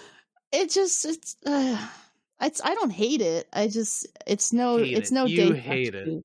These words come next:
Speaker 1: It's no deja Q. This is a
Speaker 2: De-,
Speaker 1: great episode.
Speaker 2: Deja Q is great. I'm, I, I want more Q. I, do we get more Q this season?
Speaker 1: No,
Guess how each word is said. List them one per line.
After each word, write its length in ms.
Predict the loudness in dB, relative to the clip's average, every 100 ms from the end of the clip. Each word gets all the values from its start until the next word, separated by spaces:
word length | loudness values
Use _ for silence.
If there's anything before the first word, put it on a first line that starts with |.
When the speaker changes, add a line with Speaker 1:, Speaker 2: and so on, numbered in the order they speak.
| _
Speaker 1:
It's 200 | -6 -4 -4 -2
no 60 |
deja 400 | 0 0 2 -2
Q. 420 | -4 -6 -6 -8 -14 _ _ _ _ -20 -8
This 140 | -4 0
is 140 | 2
a 40 | 2
Speaker 2:
De-, 60 |
Speaker 1:
great 180 | 0 -2
episode. 440 | -4 -4 -4 -4 0
Speaker 2:
Deja 200 | 0 -2
Q 180 | -4 -6
is 100 | -8
great. 200 | -18 -20
I'm, 180 | -16 -16 -16 -20 _ _ _
I, 280 | -10 -8 -6
I 300 | -2 0 0
want 300 | -4 -8 -8
more 240 | -10 -10
Q. 320 | -10 -16 -18 -10
I, 300 | -4 -2 -2 -6 -8
do 100 | -4
we 60 |
get 120 | -4
more 160 | -4 -8
Q 200 | -8 -10
this 140 | -10
season? 300 | -14 -14 -16 -20 _ _ _
Speaker 1:
No, 220 | -2 -2